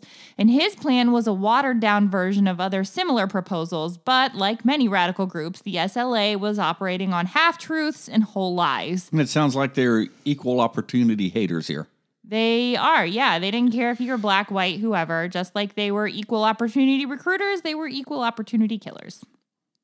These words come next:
Speaker 1: S L A members Joseph Ramiro and Russell Litter-, Little were later arrested and charged with Foster's murder, although Russell Little claimed that Donald DeFreeze was the one who actually delivered the fatal shot.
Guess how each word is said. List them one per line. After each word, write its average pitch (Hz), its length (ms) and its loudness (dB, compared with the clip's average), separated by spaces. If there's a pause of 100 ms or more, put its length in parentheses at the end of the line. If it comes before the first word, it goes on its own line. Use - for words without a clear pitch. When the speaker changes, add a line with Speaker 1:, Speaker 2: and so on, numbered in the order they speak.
(840)
Speaker 1:
S 277 160 0
L 285 120 4
A 269 120 4
members 254 680 4
Joseph 254 540 -2
Ramiro 294 540 2
and 233 180 2
Russell 214 340 0
Litter-, 240 460 -4
Little 214 580 -2 (280)
were 226 220 2
later 254 520 0
arrested 202 560 0
and 214 240 2
charged 220 380 -2
with 214 120 -4
Foster's 196 520 -2
murder, 247 480 0 (200)
although 220 320 2
Russell 220 480 0
Little 269 360 0
claimed 233 320 2
that 160 120 -6
Donald 196 360 0
DeFreeze 202 580 -4
was 196 160 -2
the 202 100 -4
one 196 220 2
who 190 140 0 (100)
actually 202 540 0
delivered 170 420 -6
the 170 80 -10
fatal 156 300 -10
shot. 208 340 -2